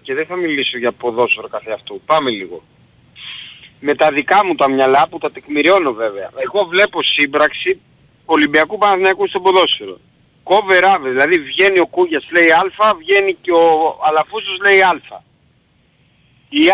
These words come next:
αεκ βέβαια δικαιώνεται εκ του αποτελέσματος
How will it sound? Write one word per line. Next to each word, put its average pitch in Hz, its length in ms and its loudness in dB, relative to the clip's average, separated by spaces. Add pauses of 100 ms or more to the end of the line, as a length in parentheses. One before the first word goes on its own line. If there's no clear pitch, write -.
αεκ 196 180 0
βέβαια 208 460 2
δικαιώνεται 196 760 0
εκ 170 120 0 (100)
του 170 160 2
αποτελέσματος 160 1400 0